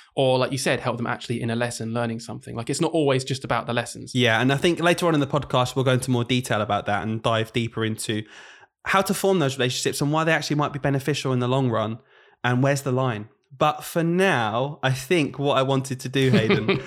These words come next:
Speaker 1: <laughs>
Speaker 2: and you already know because I've asked you to prepare this,
Speaker 1: Oh, yeah.
Speaker 2: is we have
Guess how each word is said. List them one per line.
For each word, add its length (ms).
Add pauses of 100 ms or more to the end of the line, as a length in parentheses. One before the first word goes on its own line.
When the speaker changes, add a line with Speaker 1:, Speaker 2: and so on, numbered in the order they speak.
(120)
Speaker 1:
<laughs> 180
Speaker 2:
and 320
you 180
already 240
know 280
because 280
I've 120
asked 220
you 60
to 80
prepare 320
this, 300 (100)
Speaker 1:
Oh, 120
yeah. 340
Speaker 2:
is 400
we 340
have 520